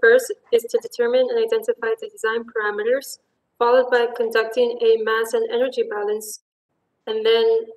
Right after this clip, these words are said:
re-, resulting from that is the component sizing, um, which led to being able to design the platform, um, in order to fit each of the components.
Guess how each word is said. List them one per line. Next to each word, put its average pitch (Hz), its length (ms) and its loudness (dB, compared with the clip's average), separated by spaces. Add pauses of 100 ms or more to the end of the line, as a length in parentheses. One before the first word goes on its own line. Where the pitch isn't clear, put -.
(380)
re-, 233 240 0 (100)
resulting 226 440 2
from 214 160 -2
that 226 280 2
is 220 120 -2
the 226 80 -4
component 214 480 -6
sizing, 226 440 -2 (500)
um, 220 340 -6
which 226 220 4 (120)
led 220 180 0 (120)
to 226 260 4 (280)
being 214 160 -2
able 214 200 2
to 453 140 -6
design 220 400 -2
the 311 80 -8
platform, - 600 -2 (280)
um, 208 320 -6 (140)
in 214 100 -4
order 214 200 -4
to - 120 -16 (100)
fit 220 240 -2
each - 220 -14
of - 60 -6
the - 80 -10
components. - 580 -6